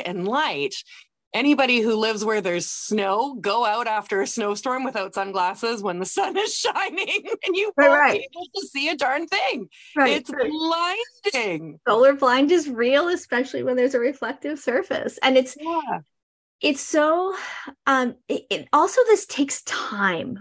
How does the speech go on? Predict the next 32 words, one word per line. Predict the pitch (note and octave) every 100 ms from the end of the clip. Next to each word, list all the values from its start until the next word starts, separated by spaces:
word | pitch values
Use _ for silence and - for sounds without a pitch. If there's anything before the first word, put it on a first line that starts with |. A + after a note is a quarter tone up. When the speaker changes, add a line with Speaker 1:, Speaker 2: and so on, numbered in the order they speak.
| -
Speaker 2:
or | C#4+
at | D#4+ D4+
least, | F4+ B4 - C4
you | E4
know, | D4 C4
it | D4 -
did | -
Speaker 1:
Yes. | B3+ C4 G3+ B3
Speaker 2:
for | A#3
me. | G3+ - - - _ _ _ _
And, | B3+ C4 B3+
and | C4 C4
I | C4+
think | C#4 E4 -
that's | D#4 C4+ -
Speaker 1:
Yes. | -
Speaker 2:
one | A#3+ D#4
of | F#4
the | F#4+
things | E4 D4+
I | C#4
do | B3+
in | B3
the | A#3+
trauma | - A#3 A#3+
space | B3+ - B3+ B3+
that | G#3+
I |
think | A3+ B3+
is | B3 A3+
really, | G#3+ A3+ A#3 A3+ A3+ _ _ _ _ -
um, | A3+ G#3 G3